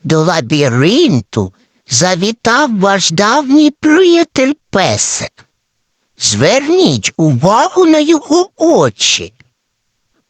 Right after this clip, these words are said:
Про що їх вираз нам говорить?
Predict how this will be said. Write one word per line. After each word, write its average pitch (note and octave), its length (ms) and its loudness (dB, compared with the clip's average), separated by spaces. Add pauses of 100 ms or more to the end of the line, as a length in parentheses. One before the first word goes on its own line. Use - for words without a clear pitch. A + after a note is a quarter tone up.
Про D4 340 2
що D4 720 0
їх C3+ 440 -2
вираз C#3 680 0
нам E3 380 0
говорить? C4+ 960 -2